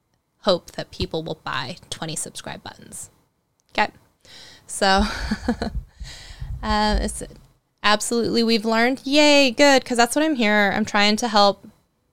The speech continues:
I'm trying to help y'all. So I don't think I'll ever get used to these emojis together <laughs> in chat. And it says, "Luckily, I have other incomes outside of YouTube that pays my bills. Otherwise, I'd have to get a <laughs> job."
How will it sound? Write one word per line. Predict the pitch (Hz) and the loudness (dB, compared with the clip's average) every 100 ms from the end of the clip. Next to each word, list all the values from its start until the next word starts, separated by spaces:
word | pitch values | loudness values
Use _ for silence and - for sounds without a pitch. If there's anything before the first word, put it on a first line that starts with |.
| _ _ _ | _ _ _
I'm | 214 | -8
trying | 202 190 | -6 -6
to | |
help | 190 - | -8 -10
y'all. | 113 - - - - - - | -12 -12 -16 -20 -20 -20 -6
So | - 190 180 - | 0 0 0 0
I | 254 | 2
don't | 294 | 4
think | 294 277 | 4 4
I'll | 269 | 4
ever | 202 208 | 4 2
get | 208 202 | 2 0
used | 202 - | -2 -4
to | 196 | -4
these | 190 185 | -4 -4
emojis | 175 165 175 - | -4 -2 -4 -6
together | - 175 202 - | -6 -6 -6 -6
<laughs> | - | -10
in | - | -12
chat. | - - - - 226 - - - - - - - - | -18 -12 -14 -10 -12 -12 -20 -18 -16 -14 -14 -16 -6
And | 202 | -4
it | |
says, | 208 196 | -4 -2
"Luckily, | 220 240 226 - | 0 2 2 2
I | 208 | -2
have | 190 220 233 - | 0 -2 -2 -2
other | 208 | -4
incomes | - 214 214 202 196 - | -2 -4 -4 -4 -4 -4
outside | 190 - - 185 | -4 -4 -6 -6
of | 180 | -6
YouTube | 185 - 208 | -12 -12 -14
that | - | -14
pays | - - - | -12 -10 -8
my | - | -10
bills. | - 135 - | -10 -10 -8
Otherwise, | - - - - 208 | -8 -8 -8 -8 -8
I'd | 196 | -10
have | 180 | -12
to | - | -14
get | - | -10
a | |
<laughs> | - - - | -6 -6 -4
job." | 185 | -6